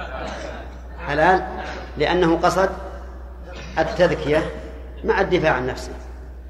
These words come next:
لكن لو غاب عن، عن ذهنه قصد التذكية ولم يقصد إلا الدفاع عن نفسه، فحينئذ يكون حراما. ولهذا لاحظوا هذه المسألة، لا بد من قصد التذكية.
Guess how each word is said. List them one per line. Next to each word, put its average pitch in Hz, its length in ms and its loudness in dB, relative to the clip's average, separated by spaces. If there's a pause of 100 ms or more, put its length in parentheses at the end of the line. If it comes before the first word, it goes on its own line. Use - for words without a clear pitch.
(960)
لكن 170 440 8
لو 170 120 10
غاب 190 320 8
عن، 160 360 8 (120)
عن 151 200 2
ذهنه 160 440 4
قصد 170 300 2
التذكية 185 680 4 (240)
ولم 165 340 6
يقصد 185 360 2
إلا 170 520 0
الدفاع 156 400 0
عن 139 220 -4
نفسه، - 280 -8 (1400)
فحينئذ 156 400 0
يكون 147 520 0 (440)
حراما. 143 420 4 (880)
ولهذا 147 440 2
لاحظوا 151 380 2
هذه 135 120 0
المسألة، 131 420 -2
لا 165 200 6
بد 156 240 0
من 135 140 2
قصد 135 280 -2
التذكية. 120 500 -4